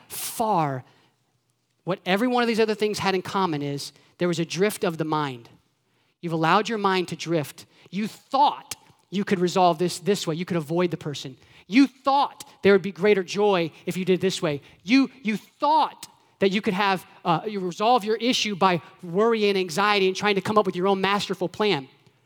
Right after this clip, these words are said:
None of those things got what you wanted, but it all is a matter of the mind. So Paul goes out of his way and he says, "What we need to do, the last piece of this whole thing,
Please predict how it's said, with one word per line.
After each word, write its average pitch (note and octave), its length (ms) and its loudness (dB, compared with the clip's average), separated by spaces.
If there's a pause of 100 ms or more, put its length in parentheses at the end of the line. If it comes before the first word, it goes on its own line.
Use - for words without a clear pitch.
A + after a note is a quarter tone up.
(460)
None F#3 300 -2
of D#4 80 0
those A#3 200 0
things F3 360 -4
got F#3+ 240 0
what F3+ 160 -6
you F3 80 -6
wanted, F3 340 -4 (360)
but E3 100 -2
it G3+ 140 -4
all G#3+ 280 0
is A#3+ 80 -6
a A#3 60 -6
matter E3 320 0
of D#3 140 -6
the E3 80 -4
mind. F3+ 400 -8 (600)
So G3 380 2 (160)
Paul A#3 280 2
goes A#3+ 180 0
out A#3 80 4
of B3 60 0
his G#3 120 -8
way A3 80 2
and G#3+ 80 2
he F#3+ 40 2
says, D#3+ 200 -4
"What G#3 220 2
we G#3+ 100 0
need G3+ 240 -2
to C#4+ 80 0
do, G#3+ 320 2 (200)
the F3 100 0
last G3+ 400 2
piece C#4 260 2
of F#3 60 2
this F3 160 -2
whole A#3 160 0
thing, G3+ 320 -2